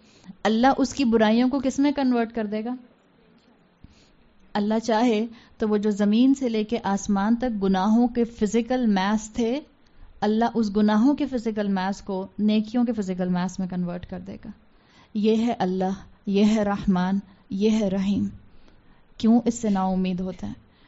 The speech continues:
کیوں اس کی نافرمانی کرتے ہیں؟ کیوں اس کی دی ہوئی شریعت کو ناکافی سمجھتے ہیں؟ کیوں اس کے دیے ہوئے celebrations کو ناکافی سمجھتے ہیں؟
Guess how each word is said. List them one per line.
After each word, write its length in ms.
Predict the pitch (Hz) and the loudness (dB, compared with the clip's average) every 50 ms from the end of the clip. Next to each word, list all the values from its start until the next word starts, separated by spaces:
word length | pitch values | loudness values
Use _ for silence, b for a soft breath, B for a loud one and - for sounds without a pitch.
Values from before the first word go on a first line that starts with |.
| b b b | b b b
کیوں 240 | - - 233 240 254 | -4 0 2 4 4
اس 120 | 254 240 | 2 2
کی 120 | - 233 214 | 0 0 0
نافرمانی 580 | 202 196 190 - 202 196 196 190 185 185 196 | 0 0 0 -2 -2 -2 0 -2 -2 -4 -6
کرتے 300 | 190 208 196 185 - - | -8 -10 -12 -12 -12 -14
ہیں؟ 80 | 208 202 - - _ _ _ b b b b b b b b b b b b b b b - | -14 -14 -14 -18 _ _ _ b b b b b b b b b b b b b b b -2
کیوں 220 | - 247 254 269 | 2 4 6 6
اس 120 | 277 269 | 4 4
کی 100 | - 240 | 2 -2
دی 180 | 240 208 226 220 | 0 2 2 2
ہوئی 100 | 202 214 | 2 0
شریعت 420 | 214 - 220 202 202 208 208 208 | 0 0 0 0 0 -2 -2 -2
کو 80 | - 220 | 0 0
ناکافی 500 | 208 202 196 202 - 196 190 185 - 214 | 2 2 2 0 0 -2 -4 -2 -2 -4
سمجھتے 480 | 214 - 208 190 196 202 - - - 208 | -4 -2 -2 -2 -2 -2 -4 -6 -8 -8
ہیں؟ 100 | 202 208 - b b b b b b b | -8 -8 -10 b b b b b b b
کیوں 260 | - 254 254 269 277 | 0 2 4 4 4
اس 160 | 262 262 - | 2 0 -2
کے 140 | - - 247 | -2 -2 -2
دیے 380 | 240 208 196 220 226 240 254 269 | 0 2 2 2 4 6 6 4
ہوئے 240 | 277 247 240 233 240 | 4 4 4 4 2
celebrations 800 | 233 - 226 208 208 208 196 196 202 208 - - 233 233 233 | 2 2 0 0 0 0 0 0 -2 -2 -2 -2 -2 -4 -2
کو 100 | - 233 | -2 -2
ناکافی 500 | 220 208 196 208 - 202 196 196 - 208 | 0 0 0 -2 0 -2 -2 -2 -2 -4
سمجھتے 480 | 208 - 208 190 190 196 196 - - 208 | -4 -2 -2 -2 -2 -4 -4 -6 -6 -4
ہیں؟ 160 | 208 208 214 | -4 -4 -4